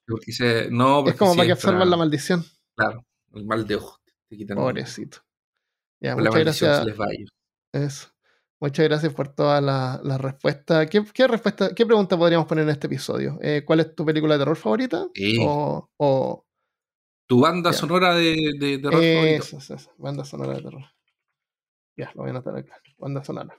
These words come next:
Speaker 2: Que nos cuenten cuál es su banda sonora de terror o qué les hizo, qué cosas les hace parar los pelos.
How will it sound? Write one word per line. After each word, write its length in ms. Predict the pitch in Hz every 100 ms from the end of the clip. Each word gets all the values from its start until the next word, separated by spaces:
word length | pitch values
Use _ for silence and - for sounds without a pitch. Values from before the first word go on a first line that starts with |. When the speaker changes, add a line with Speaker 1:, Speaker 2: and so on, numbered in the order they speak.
| _
Speaker 2:
Que 80 | 143
nos 80 | 139
cuenten 280 | 151 151
cuál 120 | 143 151
es 60 |
su 60 | 175
banda 180 | 160 156
sonora 300 | 160 156 151
de 80 | 151
terror 260 | 151 180
o 160 | 175 160
qué 80 | 160
les 120 | 160
hizo, 640 | 156 165 156 143 139 - -
qué 100 | 185
cosas 280 | 208 220 170
les 120 | 175
hace 160 | 170 180
parar 200 | 170 180
los 140 | 151
pelos. 300 | - - -